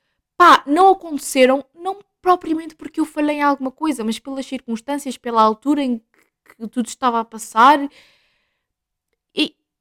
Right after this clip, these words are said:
e, epá, isto é de facto muito deprimente, porque se nós formos a pensar assim, nós vamos chegar à idade adulta ou à velhice a achar que toda a nossa vida foram fracassos. É que depois estas coisas negativas têm sempre muito mais peso do que as coisas positivas.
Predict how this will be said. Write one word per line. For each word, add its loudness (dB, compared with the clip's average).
e, 4
epá, -4
isto -6
é 0
de -8
facto -8
muito -20
deprimente, -6
porque -12
se -8
nós -6
formos -6
a 0
pensar -8
assim, -4
nós 0
vamos -2
chegar 0
à 0
idade 0
adulta 2
ou 2
à 8
velhice -2
a 4
achar 0
que -20
toda -6
a 0
nossa -12
vida 0
foram -8
fracassos. -4
É -8
que -20
depois -8
estas -2
coisas -2
negativas -2
têm -2
sempre -8
muito -10
mais -6
peso -6
do -10
que -16
as -12
coisas -2
positivas. -16